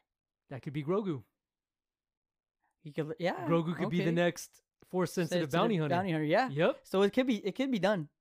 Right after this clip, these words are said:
Speaker 1: It could
Speaker 2: It
Speaker 1: be
Speaker 2: could
Speaker 1: done.
Speaker 2: be done.
Speaker 1: And that's probably
Speaker 2: That's
Speaker 1: where the
Speaker 2: true.
Speaker 1: direction it's gonna go to. He's gonna be
Speaker 2: Yeah.
Speaker 1: the next, like, leader of the Mandalorian. You don't, we don't know. He could be, as,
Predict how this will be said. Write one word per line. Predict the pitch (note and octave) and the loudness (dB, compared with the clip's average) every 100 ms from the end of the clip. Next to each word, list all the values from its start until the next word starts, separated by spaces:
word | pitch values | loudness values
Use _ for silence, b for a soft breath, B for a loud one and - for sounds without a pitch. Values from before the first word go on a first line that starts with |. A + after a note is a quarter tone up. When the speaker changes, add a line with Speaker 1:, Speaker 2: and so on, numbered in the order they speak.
| _ | _
Speaker 1:
It | D#3+ | -6
could | F#3 | -2
Speaker 2:
It | D#3+ | 0
Speaker 1:
be | |
Speaker 2:
could | F3 | 4
Speaker 1:
done. | A3+ | 4
Speaker 2:
be | A3+ | 4
done. | G3+ A#3+ | 4 4
Speaker 1:
And | |
that's | F#3+ - | 2 2
probably | A#3 A3 | 2 2
Speaker 2:
That's | |
Speaker 1:
where | G#3+ | 2
the | F#3+ | 0
Speaker 2:
true. | A3 | 0
Speaker 1:
direction | G3 - F#3+ | 0 -4 -8
it's | C3 | -8
gonna | D3+ | -6
go | C3 F#3 | -2 0
to. | - E3 | 0 -4
He's | C#3 E3+ | -4 -4
gonna | F3 E3+ | -2 0
be | |
Speaker 2:
Yeah. | - E3+ | 0 0
Speaker 1:
the | |
next, | D#3 D#3+ D#3 | 0 -2 -2
like, | E3 C#3+ | -4 -4
leader | D3 F3+ F#3 | -4 -2 0
of | F3+ | 0
the | D#3+ | -2
Mandalorian. | E3+ D#3+ E3+ A3 F3 | -4 -4 -2 0 0
You | F3+ | 0
don't, | B3+ | 0
we | G#3+ | 0
don't | D4+ G3 | 0 2
know. | D#4 C4 | 2 0
He | E3 | -2
could | D#3 A3+ | -2 -4
be, | E3+ C4+ F#3 | -2 0 0
as, | D3 | -2